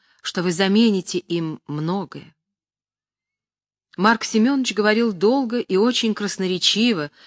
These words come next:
в этом роде, так что путешественница, видимо, была тронута. Марк Семеныч продолжал:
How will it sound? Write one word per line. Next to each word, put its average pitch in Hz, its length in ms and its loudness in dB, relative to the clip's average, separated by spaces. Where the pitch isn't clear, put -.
в 151 100 -8
этом 165 260 -4
роде, 151 440 -6
так 170 160 -2
что 165 160 -6
путешественница, 170 1000 -4
видимо, 175 400 -4
была 208 300 -2
тронута. 151 720 -8
Марк 156 260 -6
Семеныч 160 640 -6
продолжал: 147 680 -8